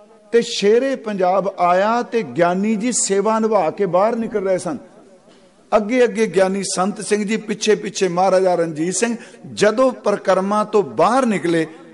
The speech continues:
ਤੇ ਗਿਆਨੀ ਜੀ ਹੱਥ ਜੋੜ ਕੇ ਕਹਿੰਦੇ, "ਮਹਾਰਾਜਾ ਸਾਹਿਬ,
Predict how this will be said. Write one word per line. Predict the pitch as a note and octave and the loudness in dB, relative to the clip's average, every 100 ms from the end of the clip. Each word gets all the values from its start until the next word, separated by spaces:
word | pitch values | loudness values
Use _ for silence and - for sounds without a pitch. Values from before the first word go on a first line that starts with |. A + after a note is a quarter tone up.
| - - - - _ _ _ _ _ _ - | -20 -20 -20 -20 _ _ _ _ _ _ -2
ਤੇ | F#3 | 0
ਗਿਆਨੀ | D3+ F3+ F3+ | 2 0 0
ਜੀ | F#3+ G3 | 0 0
ਹੱਥ | E3+ - | 0 -2
ਜੋੜ | D#3 F#3 | 0 0
ਕੇ | F#3 F#3 | 0 -6
ਕਹਿੰਦੇ, | F#3 F#3+ | -6 -4
"ਮਹਾਰਾਜਾ | F3 F3+ F#3 F#3 F#3 | -2 2 2 2 0
ਸਾਹਿਬ, | F3+ G3 A3 A#3+ | 0 0 2 0